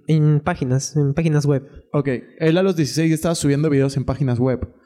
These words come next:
Speaker 2: Antes de subir esos videos en unas páginas web, él debe de haber hecho algo, debe haber tenido un proceso de, no sé, empezar a can-, me voy a inventar, porque yo sí sé quién es, pero no, no conozco su proceso. Eh, de, no sé, comenzar a cantar en una iglesia,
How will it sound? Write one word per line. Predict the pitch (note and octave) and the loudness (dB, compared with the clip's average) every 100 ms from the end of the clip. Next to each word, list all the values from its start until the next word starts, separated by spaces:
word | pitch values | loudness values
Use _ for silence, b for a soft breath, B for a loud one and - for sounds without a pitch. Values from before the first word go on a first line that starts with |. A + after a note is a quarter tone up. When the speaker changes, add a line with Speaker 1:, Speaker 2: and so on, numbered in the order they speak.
| B B _ | B B _
Speaker 2:
Antes | F3+ G3+ A3 G3+ | -2 0 0 0
de | |
subir | G3 D3+ D3+ | 0 0 2
esos | D#3+ E3 | 0 0
videos | C#3 C#3+ D#3 | 2 0 0
en | |
unas | C#3+ C#3 | -2 -2
páginas | D#3+ D#3 C3 | -2 0 0
web, | B2+ D#3+ - B B - | 0 -2 -6 B B -4
él | E3 E3 | -2 0
debe | F3+ | 0
de | D#3 | 0
haber | C#3+ D3+ | 0 -2
hecho | D3+ D3 | -2 0
algo, | C#3 B2 A#2 | 0 0 0
debe | D#3 F3 | 2 2
haber | D#3 | 0
tenido | E3 D#3 | 0 0
un | E3 | 0
proceso | D#3 C3+ B2+ D#3 C3+ D#3+ F#3+ - - _ | -2 -2 -2 -2 -2 -4 -4 -12 -20 _
de, | C#3 C3+ C3+ | -2 0 0
no | C3+ | -2
sé, | C#3+ C#3 B2+ | -2 -2 0
empezar | B2+ B2 B2+ D3+ E3 | 0 -2 -2 -2 -2
a | |
can-, | D#3+ C#3 | -2 -4
me | C#3+ | -2
voy | D3 | 0
a | |
inventar, | D#3 C#3 A#2+ - | 0 -2 -4 -4
porque | A#2+ C3 | -2 0
yo | C#3+ - | 0 -6
sí | - F#3 | -6 -2
sé | F#3+ | -2
quién | F#3 | -2
es, | F#3 | -2
pero | F3+ C3+ | -2 -2
no, | C#3 C3 | -2 -2
no | D3 | -2
conozco | D3 D3+ D3+ | -2 -4 -4
su | |
proceso. | A#2+ A#2+ A2+ - b b b b - | -2 -4 -4 -10 b b b b -4
Eh, | C#3 C#3 C#3 - | 0 0 -4 -6
de, | C#3 C#3 C3+ C3 B2+ A#2+ | -2 0 2 2 0 -2
no | C#3+ | -2
sé, | D3+ C#3 | -2 -2
comenzar | C#3 C3+ D#3+ E3+ | -2 -2 0 0
a | F#3 | 0
cantar | D#3+ D3+ D#3+ | -2 -2 0
en | E3 | 0
una | D#3+ | 0
iglesia, | D#3 D3+ - A2+ | 0 0 -2 -8